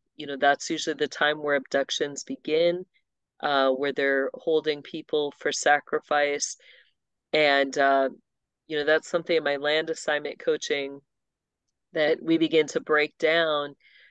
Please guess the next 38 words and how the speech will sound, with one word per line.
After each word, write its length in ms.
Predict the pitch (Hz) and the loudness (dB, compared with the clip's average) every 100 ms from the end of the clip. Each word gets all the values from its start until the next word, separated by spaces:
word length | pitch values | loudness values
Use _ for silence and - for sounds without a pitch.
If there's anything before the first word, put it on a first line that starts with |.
| _ - | _ -6
you 80 | |
know, 180 | 147 139 | 2 2
how 280 | 135 151 151 | 4 4 6
the 120 | 156 | 4
cities 520 | 156 - 156 156 151 | -2 -2 -2 -4 -2
are 140 | 143 143 | 0 0
laid 300 | 147 147 143 | 0 0 2
out 320 | 143 147 156 _ _ _ - | 4 4 0 _ _ _ -18
according 460 | - - 147 151 147 | -10 -4 -4 -4 -6
to 140 | 147 | -6
the 80 | 135 | -2
Brotherhood 480 | 143 143 147 151 - | 0 0 0 -4 -6
system. 760 | - 170 175 - 185 180 180 - - - - | -2 -2 -2 0 2 4 2 -4 -20 -20 -14
And 120 | - 151 | -6 0
that 160 | 143 | 0
helps 320 | 160 165 160 | 4 2 2
us 160 | 156 - | -4 -2
to 120 | 160 | -6
be, 200 | 151 147 | -2 0
uh, 140 | 143 139 - _ _ _ | 2 0 -4 _ _ _
be 100 | 147 | -6
able 160 | 143 139 | -6 -4
to 120 | 151 | -4
identify 920 | 135 151 147 165 160 151 143 139 139 - _ _ _ _ | -2 0 0 0 -2 0 2 2 0 -2 _ _ _ _
places 560 | 170 156 147 - 151 - | -2 -2 -2 -6 -6 0
that 180 | 139 - | 2 2
may 300 | 147 147 151 | -2 -6 -6
be 360 | 147 156 160 151 | -6 -8 -6 -4
ritual 500 | 143 147 - 147 143 | -2 -2 -2 -2 -2
ground 540 | 143 139 143 147 147 | -2 0 0 -2 -4
or 300 | 139 139 139 | -4 -2 -2
even 420 | - 151 143 139 135 - | -6 -6 -4 -4 -6 -2
holding 400 | 160 156 151 151 | 0 0 -2 0
ground, 600 | 151 147 147 147 147 - _ _ _ _ _ - | 0 2 2 -2 -6 -16 _ _ _ _ _ -6
um, 200 | 143 139 | -2 -2
in 240 | - 151 | -4 -6
your 180 | 147 143 | -4 -4
area 680 | - 143 139 143 139 139 139 | 0 0 2 4 4 4 2